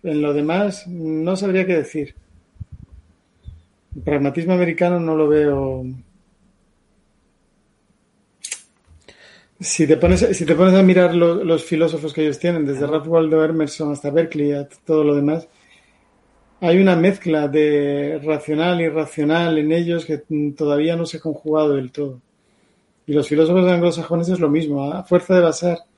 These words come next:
Speaker 1: todo en la experiencia y que todo el conocimiento viene de, de la experiencia sensible de los sentidos,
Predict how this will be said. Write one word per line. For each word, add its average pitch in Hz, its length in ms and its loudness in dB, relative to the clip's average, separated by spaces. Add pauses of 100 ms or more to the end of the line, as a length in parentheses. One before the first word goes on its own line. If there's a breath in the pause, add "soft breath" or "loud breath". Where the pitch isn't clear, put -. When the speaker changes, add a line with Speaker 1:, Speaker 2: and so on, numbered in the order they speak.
(360)
Speaker 1:
todo 170 220 4
en 165 60 4
la 160 60 4
experiencia 156 680 0
y 135 60 0
que 156 80 0
todo 160 160 2
el 160 80 2
conocimiento 156 640 0
viene 151 260 0
de, 143 380 0 (540)
de 151 120 0
la 147 60 2
experiencia 151 420 0
sensible 160 440 -2
de 151 80 2
los 143 140 -4
sentidos, 160 600 -2